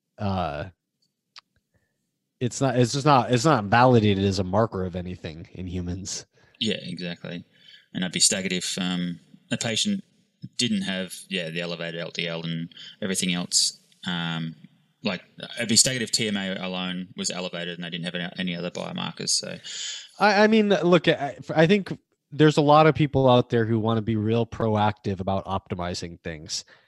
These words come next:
Speaker 1: And so if you're looking at this from, like, a, a risk perspective, um, you know, if, if you wanna be really proactive, then you could use T-,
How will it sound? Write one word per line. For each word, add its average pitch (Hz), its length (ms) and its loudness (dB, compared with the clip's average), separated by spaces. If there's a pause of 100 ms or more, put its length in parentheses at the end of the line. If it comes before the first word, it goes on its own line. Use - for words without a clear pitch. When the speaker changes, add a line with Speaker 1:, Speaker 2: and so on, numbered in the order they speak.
(180)
Speaker 1:
And 120 220 0
so 120 580 6
if 127 400 2 (120)
you're 123 220 2
looking 151 380 2
at 139 180 2
this 123 240 0
from, 113 240 -2
like, 107 200 -4
a, 104 180 -2 (100)
a 107 160 0
risk 101 640 -2
perspective, 95 880 -6 (520)
um, 98 560 2 (1120)
you 131 140 0
know, 107 240 2
if, 123 300 2
if 120 200 -2
you 135 180 4
wanna 135 380 6
be 110 180 4
really 113 460 2
proactive, 104 840 0
then 104 180 -4
you 107 100 0
could 107 180 -2
use 147 400 0
T-, - 260 -6